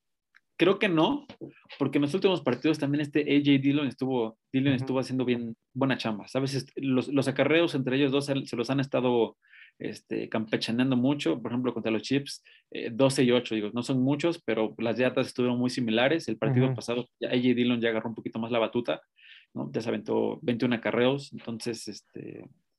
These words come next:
Speaker 1: de que les va a afectar, les va a afectar porque ahí tienen una mancuerna, una muy buena mancuerna entre los dos, estaban llevando el juego terrestre bien, o dentro de lo que cabe, <laughs> pero este, pero creo que A J Dillon puede soportar la carga un rato.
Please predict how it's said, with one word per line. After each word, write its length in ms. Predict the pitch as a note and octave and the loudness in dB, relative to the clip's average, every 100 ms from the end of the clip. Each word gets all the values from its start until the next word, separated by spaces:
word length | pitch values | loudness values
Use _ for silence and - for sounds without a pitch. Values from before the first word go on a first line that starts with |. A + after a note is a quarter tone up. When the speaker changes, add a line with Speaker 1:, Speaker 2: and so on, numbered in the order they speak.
| - | -4
Speaker 1:
de 140 | C#3 C#3 | 0 4
que 80 | |
les 100 | C#3+ | 4
va 60 | C3+ | 6
a 20 | |
afectar, 240 | F3 F3 D#3+ | 4 4 4
les 60 | |
va 20 | D#3+ | 4
a 20 | |
afectar 240 | C#3 F3+ | 2 2
porque 280 | F3 A#2+ A#2+ _ - | 2 -2 -6 _ -2
ahí 120 | C3+ | 2
tienen 260 | C#3+ C#3+ D3 | 4 4 2
una 160 | C#3+ | 2
mancuerna, 560 | C#3 A2 B2+ D3 F#3+ B3 _ | 0 0 0 0 -2 -8 _
una 240 | - C3+ C3 | -4 0 2
muy 160 | C3+ | 2
buena 200 | C#3+ C#3+ | 2 2
mancuerna 360 | C3 G#2+ B2+ C#3 | 0 -2 -2 -2
entre 160 | C#3+ A2 | -2 -2
los 120 | A2 | -2
dos, 120 | D3 | -2
estaban 300 | D#3 B2+ B2+ | -2 -2 0
llevando 260 | A#2 A#2 A#2+ | 2 0 -2
el 60 | |
juego 200 | A2+ A#2+ | 0 -2
terrestre 360 | A2 G#2+ A#2+ A2+ | -2 -4 -2 0
bien, 260 | A#2+ F3 - _ _ _ _ _ _ _ - | 0 0 -6 _ _ _ _ _ _ _ -8
o 160 | G#2+ | -6
dentro 320 | - A#2 A2 | -4 -4 0
de 60 | A2 | 0
lo 100 | A2 | 0
que 80 | G#2+ | 0
cabe, 280 | B2+ D#3+ F#3+ - - | 2 2 0 -8 -8
<laughs> 260 | D3 - - - - - | -4 -4 -6 -16 -14 0
pero 200 | A#2+ A2+ | 4 4
este, 640 | A2+ - A#2 A2+ A2 G#2+ G#2 G2+ _ _ _ _ _ _ _ _ _ _ _ | 2 2 4 4 4 0 -8 -14 _ _ _ _ _ _ _ _ _ _ _
pero 200 | - B2+ | 0 2
creo 180 | B2+ D3 | 4 4
que 420 | D3 C#3 A#2+ G#2+ G2+ _ _ _ | 6 4 4 0 -4 _ _ _
A 40 | C#3 | 2
J 180 | C3 C3 | 4 4
Dillon 280 | B2+ B2+ | 2 0
puede 200 | - B2 | 0 0
soportar 360 | A#2+ G#2+ G#2 A#2 | 0 -6 -4 -2
la 140 | A2+ | -2
carga 280 | A2 G#2+ G#2 _ | -2 -4 -6 _
un 140 | - A2 | -8 -4
rato. 240 | G#2+ G#2+ | -4 -6